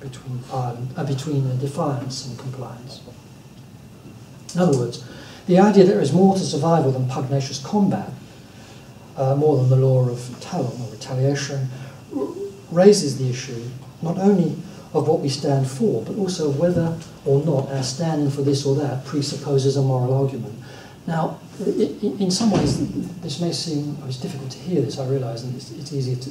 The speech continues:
well, it may be easier to read it, uh, if you have it in front of you, but I, I want to see that Winnicott does have a moral argument,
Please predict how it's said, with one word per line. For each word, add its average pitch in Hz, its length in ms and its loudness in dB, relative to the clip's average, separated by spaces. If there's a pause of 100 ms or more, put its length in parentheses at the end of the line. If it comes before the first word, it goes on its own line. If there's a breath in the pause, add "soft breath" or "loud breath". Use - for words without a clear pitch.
(160)
well, 131 180 -8 (140)
it 202 60 -10
may 156 160 -6
be 131 100 -4
easier 120 220 -4
to - 120 -10
read 127 220 -2
it, 123 160 -6 (560 loud breath)
uh, 135 300 -6
if 131 100 -8
you 135 60 -10
have 131 120 -4
it 131 40 -4
in 131 80 -6
front 147 320 -8
of 123 80 -10
you, 120 80 -8
but 156 180 -2 (1200 loud breath)
I, 175 40 0
I 170 200 0
want 220 220 4
to 269 80 6
see 196 140 0
that 190 100 -2
Winnicott 175 360 -4
does - 240 -4
have 160 140 -4
a 131 40 -2
moral 127 280 -2
argument, 117 460 -12